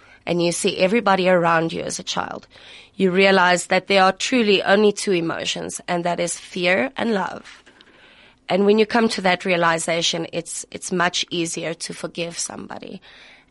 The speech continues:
And I think then the kind of support systems people need,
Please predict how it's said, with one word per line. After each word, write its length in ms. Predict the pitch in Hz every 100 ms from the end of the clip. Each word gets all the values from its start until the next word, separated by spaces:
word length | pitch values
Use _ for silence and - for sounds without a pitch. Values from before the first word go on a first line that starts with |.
| -
And 440 | 165 165 160 165 -
I 120 | 175 170
think 480 | - 175 175 - - 175
then 400 | 185 180 220 - _ -
the 140 | 175
kind 380 | - 180 175 175
of 120 | 170
support 360 | - - 170 170
systems 500 | 185 - 180 175 -
people 320 | 175 175 170
need, 400 | 170 180 220